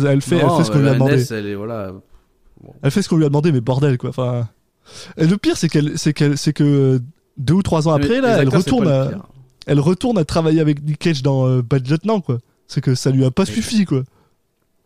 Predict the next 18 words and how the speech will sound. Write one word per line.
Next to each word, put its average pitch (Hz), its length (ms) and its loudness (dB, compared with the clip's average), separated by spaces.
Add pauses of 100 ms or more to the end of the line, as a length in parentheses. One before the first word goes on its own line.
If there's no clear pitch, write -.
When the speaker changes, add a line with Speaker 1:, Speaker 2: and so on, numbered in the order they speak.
(420)
Speaker 2:
Bah, 117 100 -16
ça, - 160 -12
c'est 196 140 -12
pas 104 60 -12
la 101 80 -10
faute 107 180 -16
de 98 60 -12
Nick 107 180 -14
Cage, 147 240 -16 (260)
forcément. - 340 -10
Speaker 1:
Non. 170 100 -8
Speaker 2:
Mais... - 500 -8
non, 185 60 2
les 156 160 2
acteurs, - 260 -4
je - 80 -16
trouve 143 140 -14
ça, 117 240 -10